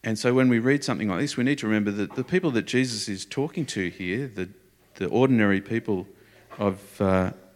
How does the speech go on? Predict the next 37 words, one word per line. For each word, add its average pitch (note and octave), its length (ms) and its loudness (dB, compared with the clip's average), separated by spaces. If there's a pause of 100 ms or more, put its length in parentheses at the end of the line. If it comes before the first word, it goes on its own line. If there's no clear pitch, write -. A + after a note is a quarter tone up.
(880)
of G2+ 140 -4
Galilee G#2 560 4
that A2 180 -6
Jesus G#2 400 -6
is - 380 -8 (100)
speaking C3+ 320 -4
to, G#2 160 2
many C#3 280 2
of C3+ 100 0
them F#2+ 220 -2
would G#2+ 160 -2
have G#2+ 160 -10
had G2+ 260 -4
that - 320 -6
same A2+ 580 -4 (240)
daily G#2+ 380 0
experience F2 760 -8
of F2 320 -10
calculating G#2 840 -6 (200)
whether G2 280 -2
they F2+ 240 -4
could F2+ 280 -6 (220)
survive. F2+ 600 -8 (1300)
That - 380 -8
getting A2+ 240 2
enough G2+ 240 0
food B2 540 -4 (920)
was G2 140 -6
a F#2 60 -6
mat-, F#2 260 -6
just - 340 -10
a G#2+ 60 -12
matter F2+ 340 -8
of F2 140 -10
life F2 300 -10
and F2 120 -12
death, E2+ 480 -12